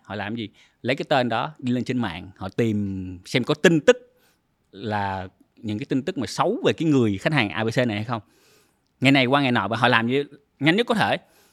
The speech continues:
Bây giờ họ hỏi họ là bây giờ rethink.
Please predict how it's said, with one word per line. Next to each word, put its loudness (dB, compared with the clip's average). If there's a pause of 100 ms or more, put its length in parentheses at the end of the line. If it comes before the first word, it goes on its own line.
(160)
Bây -2
giờ 4
họ -2
hỏi -4
họ -2
là -4
bây -2
giờ 0 (160)
rethink. 4